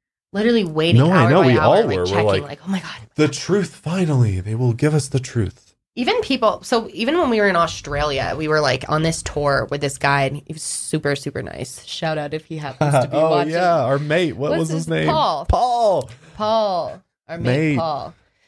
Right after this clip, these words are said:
Speaker 1: Uh, yeah, he was telling, he told me, he's like, "If there was one thing
Speaker 2: He'd
Speaker 1: I
Speaker 2: wanna
Speaker 1: could,
Speaker 2: know,
Speaker 1: I could
Speaker 2: yeah.
Speaker 1: know, it would be if J F K was assassinated." And he's Australian. I just thought that's so funny. Like,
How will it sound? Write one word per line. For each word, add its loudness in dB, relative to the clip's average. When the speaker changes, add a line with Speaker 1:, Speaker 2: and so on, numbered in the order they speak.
Speaker 1:
Uh, -2
yeah, 2
he -8
was -6
telling, -4
he -6
told -2
me, -6
he's -8
like, -2
"If -8
there 2
was -6
one -2
thing -4
Speaker 2:
He'd 4
Speaker 1:
I 4
Speaker 2:
wanna 4
Speaker 1:
could, 0
Speaker 2:
know, 4
Speaker 1:
I 4
could -2
Speaker 2:
yeah. 2
Speaker 1:
know, 4
it 0
would -4
be -4
if -4
J -2
F -6
K -6
was -8
assassinated." -4
And 2
he's 2
Australian. 2
I 0
just -8
thought 2
that's -8
so 2
funny. -2
Like, -6